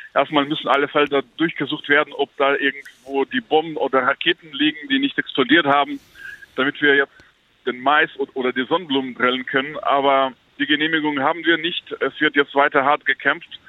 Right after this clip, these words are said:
um uns herum. Deswegen, äh, es wird einfach weiter gemolken. Wie, unser Milch wird weiter, äh,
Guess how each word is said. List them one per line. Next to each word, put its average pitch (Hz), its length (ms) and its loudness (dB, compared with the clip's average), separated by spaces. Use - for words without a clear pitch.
um 143 140 -4
uns 156 260 -2
herum. 151 360 2
Deswegen, 151 480 2
äh, 135 380 4
es - 140 -12
wird 170 160 2
einfach 151 300 0
weiter 151 320 2
gemolken. 151 600 -2
Wie, 117 280 -4
unser 143 260 0
Milch 156 240 -2
wird 143 200 2
weiter, 139 760 0
äh, 127 40 -4